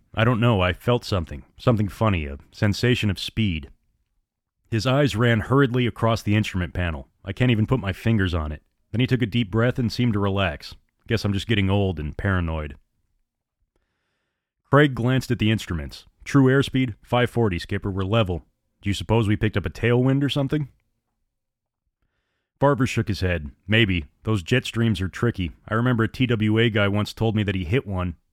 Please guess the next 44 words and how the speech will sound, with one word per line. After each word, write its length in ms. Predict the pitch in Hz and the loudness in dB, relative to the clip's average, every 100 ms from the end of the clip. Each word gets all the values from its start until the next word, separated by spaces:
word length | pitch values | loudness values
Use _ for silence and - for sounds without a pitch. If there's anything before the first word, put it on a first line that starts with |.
| _ _ _ _ | _ _ _ _
that 120 | 101 | -2
he 120 | 95 147 | -2 0
figured 340 | 104 90 95 | 0 0 -2
was 140 | 92 | 0
adding 400 | 110 107 101 82 _ - | 0 2 0 -4 _ -2
two 180 | 131 117 | 2 4
hundred 280 | 117 113 | 2 0
knots 240 | 104 113 - | 0 -2 -2
to 100 | 110 | -2
his 120 | 92 | -2
ground 340 | 95 107 117 | 0 2 0
speed. 360 | - 87 73 64 _ _ _ _ _ _ - | -2 -6 -8 -12 _ _ _ _ _ _ -8
"This 160 | 117 | -6
is 120 | 107 87 | -6 -8
just 260 | - - | -8 -6
a 40 | 104 | -4
crazy 380 | 110 107 95 | 2 2 2
feeling 340 | 87 117 107 101 | 0 2 2 0
I 80 | 101 | 0
can't 260 | 104 95 | -2 -2
shake. 420 | - 101 82 - - | -2 -2 -4 -10 -14
You 100 | 98 | -6
can't 260 | 127 113 | -2 -4
feel 380 | - - 117 107 | -4 -2 0 0
a 40 | 87 | -4
tailwind, 540 | 104 113 95 85 85 | -4 -4 -2 -4 -6
but 100 | 90 | -8
I 60 | 90 | -6
swear 300 | - 123 90 | -2 0 0
I 100 | 92 | -2
feel 360 | - 110 101 | -2 -2 -2
something." 480 | - 113 113 - 67 - _ _ _ _ _ _ _ _ _ _ _ _ _ _ | -2 -2 0 -4 -14 -18 _ _ _ _ _ _ _ _ _ _ _ _ _ _
Craig 260 | - 139 127 | 2 2 2
shook 180 | 127 110 | -2 -2
his 140 | 95 | -2
head. 300 | 92 76 - _ _ | -4 -4 -10 _ _
"Everything 340 | 120 135 151 156 | -2 0 2 0
looks 160 | - | 2
all 100 | 147 | 2
right, 220 | 143 143 - | 4 2 0
Skipper. 300 | - 90 101 | -6 -6 -4
Try 180 | 117 | -2
to 60 | 113 | -2
relax." 580 | 113 113 104 73 - | -2 -2 -2 -4 -12